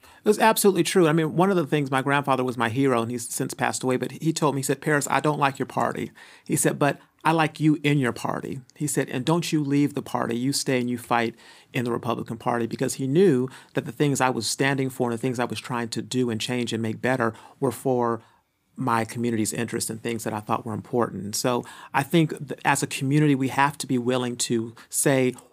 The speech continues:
"What are the differences between the parties and what is it that I believe?" Look, there's a new guy, Caleb Hanna, out of, uh, West Virginia, the youngest Black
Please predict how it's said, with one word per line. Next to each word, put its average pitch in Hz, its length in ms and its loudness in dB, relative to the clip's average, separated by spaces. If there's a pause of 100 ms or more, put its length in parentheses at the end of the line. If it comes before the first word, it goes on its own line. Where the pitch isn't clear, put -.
"What 156 240 6
are 165 160 8
the 147 100 2
differences 139 380 0
between 139 220 -4
the 131 60 -2
parties 127 400 0
and 127 180 -4 (260)
what 151 280 4
is 135 200 2
it 143 100 -2
that 156 100 0
I 131 80 2
believe?" 151 360 -2
Look, 139 160 0
there's 147 160 2
a 143 60 -2
new 156 200 0
guy, 135 340 -2
Caleb 147 420 0
Hanna, 127 320 -4 (360)
out 127 160 2
of, 127 220 -2
uh, 117 240 -2
West 135 260 0
Virginia, 123 380 0
the 117 140 -2
youngest 127 380 0
Black 123 300 -2